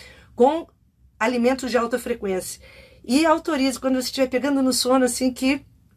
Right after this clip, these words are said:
você tá disponível para essas escolas de conhecimento. E você vai ser conduzido a elas, sem dúvida nenhuma, fácil e simples assim.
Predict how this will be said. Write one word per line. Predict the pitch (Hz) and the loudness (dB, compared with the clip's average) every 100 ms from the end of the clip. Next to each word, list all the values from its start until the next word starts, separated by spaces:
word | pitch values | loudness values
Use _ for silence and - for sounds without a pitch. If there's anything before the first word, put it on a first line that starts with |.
| - | -20
você | - 262 254 269 | 0 2 2 -2
tá | 262 262 | 0 0
disponível | 247 269 - 330 220 269 370 - - _ _ _ | 0 -6 -6 -4 -4 -6 -10 -20 -20 _ _ _
para | 262 247 294 320 | 2 4 2 -2
essas | - 262 262 240 | -6 -6 -6 -8
escolas | 254 - 226 240 226 | -8 -4 -2 -2 -4
de | 233 | -6
conhecimento. | - 247 240 - 254 220 233 | 0 0 0 0 0 0 -4
E | |
você | 277 254 - | -8 -6 -2
vai | 247 | -4
ser | 240 233 | -4 -6
conduzido | 220 185 175 196 - - | -6 -6 -6 -8 -8 -2
a | 165 | 0
elas, | 180 190 185 | 2 2 2
sem | - - 240 233 | -2 -4 -2 -4
dúvida | 190 220 226 214 | -4 -4 -4 -2
nenhuma, | 214 190 220 226 214 | 2 4 4 4 2
fácil | - 233 226 226 220 | -2 2 2 0 -10
e | |
simples | - 202 196 175 | -12 -10 -10 -8
assim. | 170 - 226 | -8 -4 -6